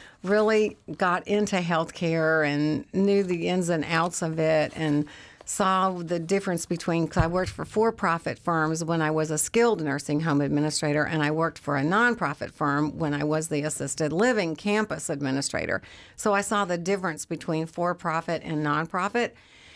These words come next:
And personally, I think all of our healthcare should be nonprofit because we're, we should focus on the cause instead of the profits. So that's what got me into healthcare. So then, uh, S X U had a visiting professor position, and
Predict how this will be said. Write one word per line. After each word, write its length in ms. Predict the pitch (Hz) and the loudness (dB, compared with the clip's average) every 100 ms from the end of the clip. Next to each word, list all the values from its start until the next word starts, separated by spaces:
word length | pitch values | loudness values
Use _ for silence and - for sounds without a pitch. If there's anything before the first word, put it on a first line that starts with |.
| - | -10
And 200 | - 185 | -4 -4
personally, 580 | - 208 208 220 208 220 | 0 0 0 0 2 2
I 100 | 185 | 0
think 220 | 185 175 - | -2 -6 -2
all 240 | 160 165 | -2 0
of 100 | 170 | -2
our 140 | 165 165 | -2 -2
healthcare 440 | 170 156 170 156 | -2 -2 -4 -4
should 220 | - 165 | -4 -4
be 140 | 160 151 | -2 0
nonprofit 760 | 151 151 151 165 156 143 139 - _ _ _ | 2 0 0 -2 -2 -4 -8 -10 _ _ _
because 280 | 180 175 170 | -8 -4 -4
we're, 160 | 165 165 - | -4 -6 -4
we 140 | 175 | -2
should 220 | 175 180 | -2 -4
focus 440 | - 175 175 165 - - | -2 -2 -2 -4 -6 -4
on 140 | 170 | -2
the 80 | 156 | -2
cause 640 | - 185 170 156 143 151 | -4 -2 0 0 -2 -4
instead 480 | - 165 170 - 160 | -8 -8 -6 -2 -2
of 140 | 156 147 | -2 -4
the 80 | |
profits. 720 | 147 170 151 147 - - - - - | -4 -2 -2 -2 -8 -8 -10 -10 -16
So 200 | - - | -8 -4
that's 260 | 185 196 202 | 0 0 -2
what 300 | 190 190 175 | -2 -2 -2
got 200 | 170 160 | -4 -4
me 140 | 185 | -4
into 220 | 180 185 202 | -4 -4 -2
healthcare. 580 | 214 233 - 147 87 | -2 -4 -4 -6 -6
So 220 | - 156 156 | -6 -6 -4
then, 500 | 170 185 196 - - | -2 -2 -2 -6 -10
uh, 280 | - 165 151 - | -6 -2 -2 -2
S 220 | 180 185 | -4 -4
X 180 | 175 - | -4 -2
U 140 | 196 | -2
had 180 | 190 175 | 0 -2
a 60 | |
visiting 500 | 156 160 175 185 175 | -2 -2 -2 -2 -4
professor 640 | 180 180 170 170 165 185 180 | -4 -6 -4 -2 -2 -4 -6
position, 680 | 170 170 170 175 247 269 269 - _ _ - - | -6 -4 -2 -2 0 0 -2 -6 _ _ -20 -10
and 480 | 180 175 170 175 | -4 -2 0 -2